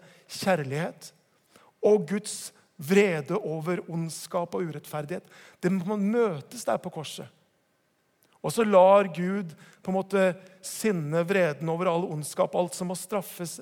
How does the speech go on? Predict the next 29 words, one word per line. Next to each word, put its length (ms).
ramme 460
Jesus. 540
Og 100
så 80
knuses 720
Jesus, 400
og 80
så 80
dør 360
han, 180
og 80
så 40
er 140
det 140
Gud 320
som 160
dør 360
der 360
på 120
korset 520
for 200
hele 280
menneskeheten. 720
Og 120
så 80
kan 160
vi 260
få 160
lov 280